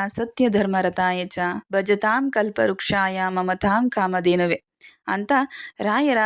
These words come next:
ದರ್ಶನ ಮಾಡಿ ಹೊರಗಡೆ ಬಂದ್ವಿ. ಅಲ್ಲಿಂದ ಹೊರಗಡೆ ಬಂದಿದ್ದ ನಾವು ಹೋಗಿದ್ದು ಹರಿದರ್ಶಿನಿ ಮ್ಯೂಸಿಯಂಗೆ. ಇಲ್ಲಿಗೆ ಬ್ಯಾಗ್ ಮತ್ತೆ ಮೊಬೈಲ್ ಅಲೋ ಇರೋದಿಲ್ಲ. ಎರಡು ಮಹಡಿ ಇರುವ ಈ ಮ್ಯೂಸಿಯಂ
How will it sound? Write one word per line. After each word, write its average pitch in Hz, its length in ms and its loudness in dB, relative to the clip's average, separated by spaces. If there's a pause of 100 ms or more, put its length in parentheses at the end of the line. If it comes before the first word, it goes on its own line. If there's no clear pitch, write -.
(120)
ದರ್ಶನ 185 340 2
ಮಾಡಿ 196 420 0 (140)
ಹೊರಗಡೆ 214 340 2
ಬಂದ್ವಿ. 175 420 0 (960)
ಅಲ್ಲಿಂದ 330 460 0
ಹೊರಗಡೆ 269 360 2
ಬಂದಿದ್ದ 240 720 0
ನಾವು 247 420 2
ಹೋಗಿದ್ದು 214 500 2
ಹರಿದರ್ಶಿನಿ 208 640 -2
ಮ್ಯೂಸಿಯಂಗೆ. 185 720 -4 (460)
ಇಲ್ಲಿಗೆ 214 420 -2
ಬ್ಯಾಗ್ 214 500 -2
ಮತ್ತೆ 190 240 0
ಮೊಬೈಲ್ 185 440 0
ಅಲೋ 185 220 0
ಇರೋದಿಲ್ಲ. 175 420 2 (760)
ಎರಡು 285 300 4
ಮಹಡಿ 285 420 0
ಇರುವ 262 180 0 (120)
ಈ 202 120 -4
ಮ್ಯೂಸಿಯಂ 226 560 -2